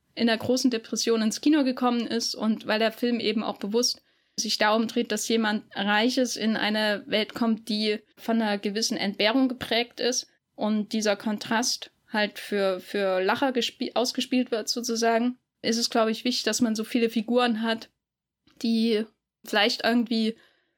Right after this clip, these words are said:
in problematischen Situationen sind, aber die versuchen, alle, alles zu tun, um da auch spontan zu tun, um da irgendwie rauszukommen. Und alle achten nur aufs Geld, also auch bei den Hotelbesitzern und so weiter. Also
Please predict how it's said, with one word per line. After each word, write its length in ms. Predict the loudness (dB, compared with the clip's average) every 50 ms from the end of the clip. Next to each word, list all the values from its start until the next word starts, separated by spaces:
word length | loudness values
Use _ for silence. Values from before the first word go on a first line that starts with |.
| _ _ _
in 220 | -2 -2 -2 0
problematischen 680 | 0 0 0 2 2 2 4 4 2 2 0 0 0 0
Situationen 680 | 0 0 0 2 0 0 0 0 0 2 4 4 4 4
sind, 260 | 4 2 0 0 -2 -6 _ _ _ _ _ _ _ _ -4
aber 300 | -2 0 2 2 2 2
die 140 | 0 -2
versuchen, 920 | -2 -2 -2 0 0 2 2 2 2 2 2 2 4 4 4 2 0 -2 -6 _ _ _ _
alle, 640 | 2 2 4 4 4 4 4 4 2 0 0 -4 -4 _
alles 340 | 0 2 2 2 2 0 -2
zu 100 | -4 -6
tun, 300 | -2 0 2 4 4 4
um 160 | 4 2 2
da 460 | 2 2 2 2 0 0 -2 -6 -6
auch 160 | -8 -8 -6
spontan 520 | -6 -2 0 0 0 2 0 0 0 0 -2
zu 100 | -4 -4
tun, 220 | -2 -2 -2 0
um 140 | 0 0 2
da 160 | 2 2 2
irgendwie 320 | 2 0 0 -2 -2 -2
rauszukommen. 920 | -2 0 0 2 2 2 0 -2 -2 -4 -4 -4 -4 -4 -4 -4 -4 -8 -12 -16 _ _ _ _ _ _ _ _
Und 240 | -4 -4 -2 0
alle 240 | 0 2 2 4 2
achten 360 | 2 0 -2 0 0 2 4
nur 340 | 4 4 4 4 4 4 2
aufs 260 | 0 -2 -2 -4 0
Geld, 340 | 0 2 2 2 2 0 -2
also 220 | -2 -2 0 0 0
auch 160 | 0 -2 0
bei 180 | 0 0 2
den 200 | 2 2 2 2
Hotelbesitzern 920 | 0 -2 -2 -2 0 0 0 2 0 -2 -2 -4 -4 -4 -4 -2 -2 -4
und 180 | -4 -4 -4 -4
so 160 | -4 -4 -4
weiter. 300 | -4 -4 -4 -4 -2 -2
Also 220 | -2 0 -2 -2